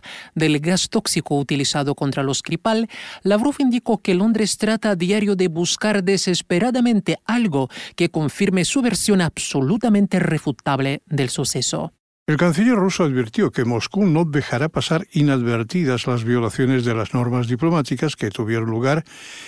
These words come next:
Speaker 2: y si Occidente relaciona un futuro cambio de su política con que Rusia se reconozca culpable de todos los pecados mortales habidos y por haber, significaría que allí han desaparecido los expertos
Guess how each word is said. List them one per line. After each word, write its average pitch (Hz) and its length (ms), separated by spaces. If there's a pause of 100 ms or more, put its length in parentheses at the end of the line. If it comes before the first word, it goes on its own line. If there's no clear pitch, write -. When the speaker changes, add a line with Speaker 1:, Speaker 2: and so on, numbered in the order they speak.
(280)
Speaker 2:
y 170 140
si 202 160
Occidente 202 500
relaciona 139 640
un 160 140
futuro 160 400
cambio 139 400
de 127 100
su 127 140
política 123 500
con 127 260
que 131 140
Rusia 143 500 (560)
se 143 200
reconozca 127 560
culpable 120 720
de 107 100
todos 127 360
los 120 320 (160)
pecados 123 640
mortales 127 760
habidos 107 600
y 98 140
por 135 200
haber, 127 380 (500)
significaría 147 800
que 147 160
allí 180 400
han 175 260
desaparecido 156 840
los 180 200
expertos 151 840